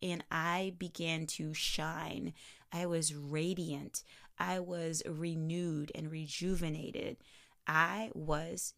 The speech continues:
joyful, and I didn't need anyone else besides my son, my baby, my sweet baby, who's twenty-two now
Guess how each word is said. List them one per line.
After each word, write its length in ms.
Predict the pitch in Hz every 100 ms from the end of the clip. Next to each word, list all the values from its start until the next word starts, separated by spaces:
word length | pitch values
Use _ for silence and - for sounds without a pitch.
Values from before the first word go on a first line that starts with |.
| -
joyful, 560 | 226 285 311 - - - - -
and 140 | 226 -
I 100 | 196 165
didn't 340 | 196 208 247 -
need 640 | 180 185 180 170 165 - -
anyone 520 | 185 214 247 226 220 -
else 440 | 170 160 156 - - - - - - -
besides 340 | 196 180 170
my 160 | - -
son, 540 | - - - - 190 -
my 200 | 160 156
baby, 360 | - - -
my 140 | - -
sweet 320 | - - -
baby, 400 | - - - -
who's 260 | 170 160 -
twenty-two 520 | - 156 151 - 151
now 380 | 147 143 143